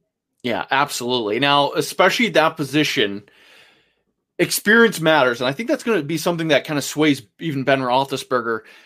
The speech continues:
There's a couple names that could be on the, on that list of, uh, guys being, uh, salary cap, uh, casualties, guys like Jason Kelce. I've seen his name get floated around.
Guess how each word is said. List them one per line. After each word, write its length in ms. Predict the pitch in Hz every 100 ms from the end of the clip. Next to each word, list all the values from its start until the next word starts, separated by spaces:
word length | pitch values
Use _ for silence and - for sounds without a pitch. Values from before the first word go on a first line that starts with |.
| _ 156
There's 300 | 175 175 190
a 40 |
couple 380 | 196 208 214 214
names 340 | 190 196 196
that 140 | 185 -
could 120 | 165
be 120 | 175
on 260 | 165 147 151
the, 80 | 131
on 160 | 139
that 200 | 131 127
list 340 | 143 147 - 147
of, 260 | 135 120
uh, 260 | 131 123 120
guys 460 | - 123 127 123
being, 440 | 117 139 139 127 120
uh, 140 | 113
salary 420 | - 135 139 139
cap, 420 | 135 135 123 - 135
uh, 180 | 120 113
casualties, 640 | 147 143 151 147 156 156
guys 260 | - 131 131
like 140 | 131
Jason 320 | 123 139 135 117
Kelce. 480 | 131 139 147 151
I've 80 | 127
seen 200 | - 127
his 220 | 127 131
name 180 | 135 135
get 180 | 135 -
floated 300 | 143 139 135
around. 420 | 131 127 127 135